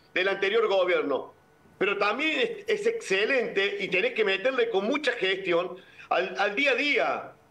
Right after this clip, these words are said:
Al día a día, porque estás trabajando con un elemento muy complicado donde te aparecen estos tipos a cinco meses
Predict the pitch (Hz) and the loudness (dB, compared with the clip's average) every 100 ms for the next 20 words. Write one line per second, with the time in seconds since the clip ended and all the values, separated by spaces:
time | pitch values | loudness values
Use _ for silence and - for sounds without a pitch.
0 | _ 151 185 185 262 277 202 - 185 196 | _ -2 0 2 2 2 0 0 -2 0
1 | 262 240 226 202 233 277 269 202 202 262 | 0 2 2 2 2 0 0 0 0 2
2 | 240 208 208 247 233 220 269 240 190 220 | 0 2 0 0 0 0 0 -2 0 -2
3 | 226 220 202 185 190 180 214 240 220 262 | 0 2 2 2 0 0 0 0 -2 0
4 | 247 233 220 170 180 214 262 254 262 240 | 0 0 -2 0 -2 -2 -4 0 2 0
5 | - 220 | 0 0